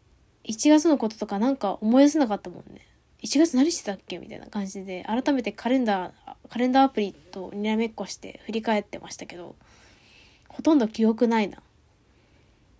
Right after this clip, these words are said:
言われてみれば思い出すって感じで、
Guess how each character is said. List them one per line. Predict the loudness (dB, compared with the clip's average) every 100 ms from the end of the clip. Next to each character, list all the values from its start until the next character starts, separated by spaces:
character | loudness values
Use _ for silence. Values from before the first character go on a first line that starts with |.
| _ _ _ _ _ _ _ _ _ _ -14 -12 -4
言 | 4
わ | 6
れ | 6
て | 6
み | 6
れ | 4
ば | 2
思 | -2 -2
い |
出 | -2
す | -4 -8
っ |
て | -12
感 | -14 -14
じ | -14
で、 | -16 -16